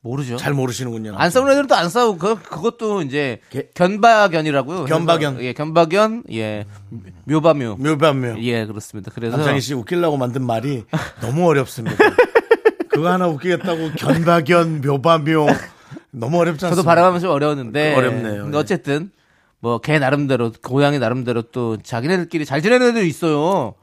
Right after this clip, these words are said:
Speaker 2: 압니다. 어릴
Speaker 1: 예,
Speaker 2: 때부터.
Speaker 1: 예.
Speaker 2: 개랑 원숭이가 그렇게 싸운다 그러던데.
Speaker 1: 그래서 이제
Speaker 2: 결혼지가.
Speaker 1: 결혼지간이죠.
Speaker 2: 네.
Speaker 1: 예, 맞습니다.
Speaker 2: 왜 그렇게 원숭이랑 개는 싸울까요?
Speaker 1: 그렇게 닭 쫓던 개 지붕 쳐다본다 또 있잖아요.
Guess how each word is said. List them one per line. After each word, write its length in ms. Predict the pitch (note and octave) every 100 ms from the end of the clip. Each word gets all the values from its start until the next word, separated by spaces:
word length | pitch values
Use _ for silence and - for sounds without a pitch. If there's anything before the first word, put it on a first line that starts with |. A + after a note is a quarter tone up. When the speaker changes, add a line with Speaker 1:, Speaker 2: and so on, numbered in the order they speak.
| -
Speaker 2:
압니다. 340 | G#2+ G#2 F2+
어릴 220 | - -
Speaker 1:
예, 40 | D3
Speaker 2:
때부터. 300 | C3 - B2+ D#3
Speaker 1:
예. 420 | D#3 D3 B2+ A2+ G#2 G#2 - - -
Speaker 2:
개랑 400 | D#3 G#3 B3 F#3+
원숭이가 460 | E3+ F#3 A3 A4+
그렇게 220 | C4+ E3+ E3+
싸운다 360 | F#3 D#3+ D#3
그러던데. 720 | B2+ A#2 A2 G#2 F#2 F#2 F2 -
Speaker 1:
그래서 360 | E3 G#3 F#3 D#3
이제 160 | B2
Speaker 2:
결혼지가. 180 | D3 E3
Speaker 1:
결혼지간이죠. 840 | G3 A3 F3 E3+ D#3+ B2 C3 F3+ F3
Speaker 2:
네. 260 | B2 B2 A#2
Speaker 1:
예, 40 |
맞습니다. 500 | A2 G#2 G#2+ G#2+ A2+
Speaker 2:
왜 100 | F#3
그렇게 400 | A#3+ B3+ - D#3+ - _ _
원숭이랑 560 | B2 C3 C3+ D3 C#3 A2
개는 240 | A2 A2+
싸울까요? 600 | G#2 G#2+ F#2+ - A2 F3+
Speaker 1:
그렇게 360 | - A#2 A2 A2
닭 160 | B2+
쫓던 580 | B2 G3 - G3 F3 E3
개 220 | C#3+ B2+
지붕 280 | A#2+ - D3
쳐다본다 420 | D3+ B2+ A2 G#2
또 100 | A2
있잖아요. 420 | G#2+ G2 F#2+ A#2+